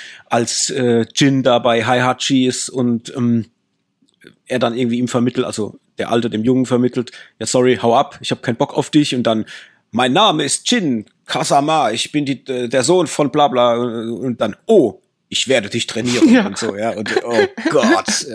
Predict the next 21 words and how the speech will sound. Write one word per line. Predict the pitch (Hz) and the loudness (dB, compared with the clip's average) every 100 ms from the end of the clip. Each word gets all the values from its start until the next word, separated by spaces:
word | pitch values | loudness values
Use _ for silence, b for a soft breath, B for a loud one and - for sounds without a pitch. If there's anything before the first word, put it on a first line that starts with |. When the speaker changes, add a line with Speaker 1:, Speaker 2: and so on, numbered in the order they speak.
| 190 | -2
Speaker 1:
ich | 254 - - 131 | -2 -4 -6 0
war, | 135 | 0
ich | 120 - | -2 -4
war, | 139 - | -4 -4
ich | 123 - | -6 0
war | 127 | 0
auf | - | 0
der | 123 | -4
Couch | - 139 - | 0 0 2
gehockt | 139 131 | 0 0
und | |
dachte | 127 - | -6 -2
mir, | 123 101 | -4 -2
Alter, | 123 127 127 123 117 113 123 120 107 | 0 2 2 2 0 -4 0 0 0
was? | 120 131 - - B B B B B | 0 0 0 -2 B B B B B
Das | 143 139 | -2 0
ist | 135 139 | -2 -2
es | 139 | 0
jetzt? | 143 139 - | 0 0 -4
Also, | 131 117 120 101 | -4 0 0 -2
ne, | 107 104 | -6 -6